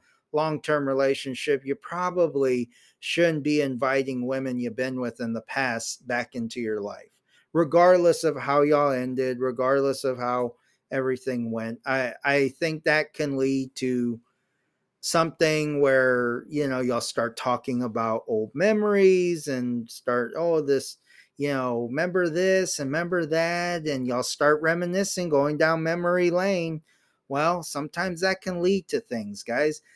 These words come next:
So why open yourself up to that? And then something happens, your wife finds out, and now you're in divorce court getting your ass handed to you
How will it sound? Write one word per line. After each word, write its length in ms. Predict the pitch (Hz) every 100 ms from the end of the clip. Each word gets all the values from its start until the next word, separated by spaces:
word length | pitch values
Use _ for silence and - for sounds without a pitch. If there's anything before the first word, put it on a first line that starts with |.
| _
So 160 | - 135
why 480 | 117 117 127 156 165
open 360 | 165 160 165 156
yourself 540 | 151 - 156 143 -
up 260 | 143 147 -
to 140 | 139
that? 320 | 123 147 180 135
And 180 | 127
then 340 | 123 139 135 123 _ _ _ _ _
something 480 | - 147 135 139 131
happens, 760 | 175 214 220 214 208 208 202
your 160 | 139 131
wife 320 | 127 139 139 -
finds 400 | 135 135 135 151
out, 380 | 190 190 185 -
and 420 | 143 143 143 139
now 260 | 127 139 143
you're 320 | 127 135 131
in 180 | 123 113
divorce 500 | 117 123 143 143 -
court 440 | - 143 143 143 _ _ _
getting 240 | 139 165 165
your 240 | 156 131 -
ass 360 | 151 170 -
handed 400 | - 139 127 120
to 100 | - 131
you 340 | 120 120 117